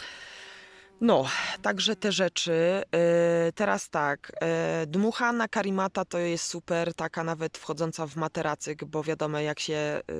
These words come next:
w różnych warunkach się śpi. E, my mieliśmy super pogodę, nie padał deszcz w nocy, było naprawdę super,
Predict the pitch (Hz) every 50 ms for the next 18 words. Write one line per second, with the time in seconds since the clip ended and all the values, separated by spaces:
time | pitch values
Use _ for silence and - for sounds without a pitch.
0 | 156 156 156 151 151 170 190 196 180 180 175 165 160 170 165 175 175 - 170 156
1 | 160 - - - - 170 - - - 160 156 165 208 240 _ - - - - -
2 | - - - - - - - - - - _ - 160 165 165 170 170 170 170 170
3 | 170 180 190 202 208 202 190 - - 208 190 - - - 185 190 - 180 165 165
4 | 175 175 165 180 185 190 196 196 202 - 180 180 190 175 - 175 165 170 170 170
5 | 160 175 180 - - 175 170 185 180 175 - - - 185 180 180 180 - - -
6 | 156 175 170 160 170 170 - 180 170 160 170 165 - - 190 - - 202 202